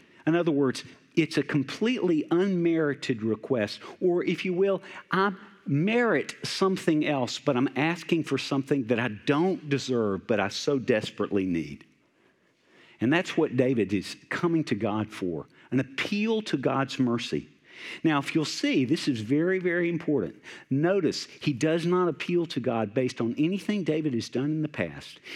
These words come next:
He appeals to God for God's mercy based on God's character. And if you look here, he says, "According to your unfailing love."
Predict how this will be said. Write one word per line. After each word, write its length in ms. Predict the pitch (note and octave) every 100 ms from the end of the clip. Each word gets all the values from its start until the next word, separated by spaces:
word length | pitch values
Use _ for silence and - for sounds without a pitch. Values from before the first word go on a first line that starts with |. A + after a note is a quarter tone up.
| -
He 160 | - B2+
appeals 960 | A2 G#2 - _ - - F#3 G#3 G#3+ -
to 120 | D3+
God 460 | A#2 A#2+ C3+ C#3 C3+
for 160 | -
God's 420 | G2 A#2 C#3 C#3+
mercy 380 | C#3+ C#3 C3 -
based 360 | C3 A#2 B2+ -
on 220 | A2+ G2
God's 560 | G#2 A2 G2+ C#3 C3+ -
character. 680 | - C3 A2 G#2 - C2+ - - -
And 80 | -
if 120 | A2+
you 80 | C3+
look 240 | B2+ F3 -
here, 260 | D#3+ C3+
he 80 | G2+
says, 360 | - A2 G#2+ - - -
"According 600 | - - F#3 G3+ G#3+ G#3
to 220 | G#3 C#3+
your 340 | A2 C3 A#2+ -
unfailing 960 | B2+ B2 A#2 - C#3+ D3 D3+ D3 D3 D3
love." 520 | - F#2+ C#3 C3+ -